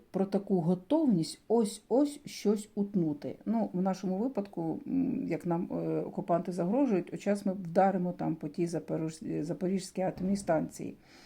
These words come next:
Це про тяжкі перемовини, коли неможливо дійти до, е, общого знаменника. Це таке жорстоке протистояння, але все це тільки емоції.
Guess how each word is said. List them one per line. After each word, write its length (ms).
Це 180
про 220
тяжкі 480
перемовини, 760
коли 280
неможливо 680
дійти 640
до, 420
е, 200
общого 460
знаменника. 680
Це 380
таке 340
жорстоке 680
протистояння, 1200
але 220
все 280
це 180
тільки 440
емоції. 680